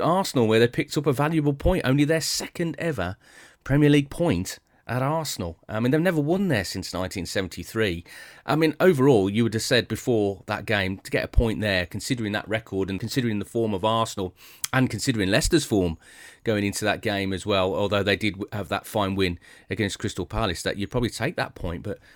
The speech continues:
it was such a, a seesaw sort of game, wasn't it? First half, Arsenal could have been out of sight.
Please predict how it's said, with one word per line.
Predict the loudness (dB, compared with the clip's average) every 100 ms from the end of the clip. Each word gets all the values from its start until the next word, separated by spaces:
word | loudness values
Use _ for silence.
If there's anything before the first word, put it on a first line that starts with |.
| _ -8
it | -6
was | -4
such | -2 -2 -2 -8
a, | -8 -10 -12
a |
seesaw | -6 -2 -2 -2 -2 -2
sort | -2 -4
of | -4
game, | -2 0 0 -2
wasn't | -4 -4
it? | -4
First | 0 0 2
half, | 0 2
Arsenal | 0 -2 -6
could | -8
have | -2
been | 0
out | 0
of | 0
sight. | -2 -2 0 -4